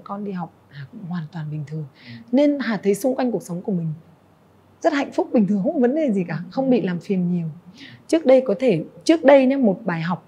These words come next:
Speaker 1: mà Hà cũng chứng minh đó là Hà giấu Subel quá, bởi vì Hà không muốn phiền. Thì cái càng giấu, mọi người càng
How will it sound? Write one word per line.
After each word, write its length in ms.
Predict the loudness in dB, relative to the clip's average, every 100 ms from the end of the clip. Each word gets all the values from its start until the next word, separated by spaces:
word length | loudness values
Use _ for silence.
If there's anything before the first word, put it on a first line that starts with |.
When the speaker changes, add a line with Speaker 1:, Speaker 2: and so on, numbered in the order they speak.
| -8
Speaker 1:
mà 340 | -6 -6 -8 -10 -12
Hà 180 | -12 -12
cũng 120 | -12 -8
chứng 200 | -4 -2
minh 140 | -2
đó 60 | -4
là 100 | -8 -12 -20 -14
Hà 280 | -8 -6 0
giấu 300 | 2 2 0
Subel 360 | 0 0 -2 -6 -10 -20 _ _ -6
quá, 300 | -4 -4 -8 _ _ _ -2
bởi 140 | 0
vì 60 | 0
Hà 120 | -4
không 200 | -2 0
muốn 140 | 0 -2
phiền. 280 | -2 -2 -4 -14 _ _ -20 -20 _ _ -20 -20 -20 _
Thì 80 | -6
cái 100 | -6 0
càng 280 | 4 8 8
giấu, 300 | 8 8 6 -4 -12
mọi 180 | -10 -6
người 120 | -6
càng 120 | -6